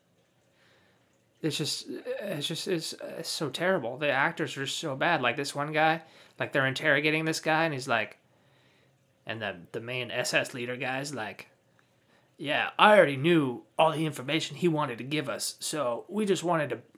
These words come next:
we're just gonna beat him and then throw his dead body on the street so no one thinks he talked." And then his subordinate's like, "I have much to learn from you, sir."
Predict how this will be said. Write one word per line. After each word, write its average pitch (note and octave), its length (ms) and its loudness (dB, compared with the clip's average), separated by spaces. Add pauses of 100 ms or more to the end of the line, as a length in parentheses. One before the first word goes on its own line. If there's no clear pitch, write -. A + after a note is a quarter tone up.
(220)
we're G3+ 140 6
just F3 140 0
gonna D#3 180 0
beat D#3 300 4
him B2 180 -2 (640)
and C#3 120 -6
then C3 280 -6 (280)
throw F3 200 2
his D3+ 100 4
dead D#3+ 260 0
body E3 280 6
on D#3 80 0
the C#3 80 -6
street E3+ 440 0
so - 140 -6
no D3+ 200 -2
one D#3 120 0
thinks E3+ 240 -2
he C3 80 -6
talked." - 560 -2 (640)
And C3 80 -2
then C3+ 60 2
his C3 120 4
subordinate's C#3 540 4
like, A2 320 -6 (480)
"I C#3+ 120 8
have B2+ 120 2
much B2 320 0
to F3 80 6
learn E3 380 8
from C3 180 -4
you, A2+ 180 -4
sir." C#3+ 600 4